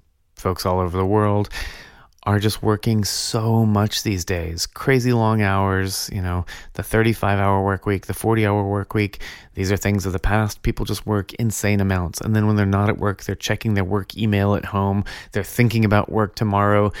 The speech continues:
They're recovering from working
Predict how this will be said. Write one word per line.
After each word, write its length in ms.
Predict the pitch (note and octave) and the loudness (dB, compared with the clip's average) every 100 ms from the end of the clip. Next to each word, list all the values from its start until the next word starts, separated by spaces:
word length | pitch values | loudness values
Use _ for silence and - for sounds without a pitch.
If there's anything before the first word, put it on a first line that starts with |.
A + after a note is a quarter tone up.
| - - | -14 -2
They're 160 | A2 G#2 | 2 4
recovering 760 | G#2+ - - A2 G#2+ A2 G#2+ | 2 0 2 2 4 4 4
from 340 | G#2 G#2+ G#2 G#2 - - | 2 2 2 0 -2 -10
working 560 | G#2+ A2 G#2+ A2+ G#2+ | -2 0 0 2 2